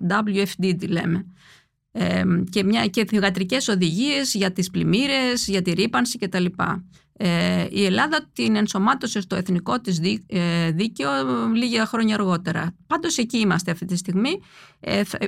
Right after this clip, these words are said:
υπάρχουν επιπτώσεις αν δεν κάνουμε τούτο ή το άλλο. Αυτές οι δύο,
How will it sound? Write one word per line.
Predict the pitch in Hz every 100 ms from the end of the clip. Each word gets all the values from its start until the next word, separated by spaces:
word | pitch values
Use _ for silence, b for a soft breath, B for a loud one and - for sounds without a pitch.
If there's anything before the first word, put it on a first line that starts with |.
| 190
υπάρχουν | 185 247 262 247
επιπτώσεις | 233 190 - 240 226 185
αν | 190 180 170 165 -
δεν | - 180
κάνουμε | 185 190 185
τούτο | 185 185 185
ή | 175
το | 175
άλλο. | 175 202 262 - B B B
Αυτές | 196 185 320
οι | 320
δύο, | 254 294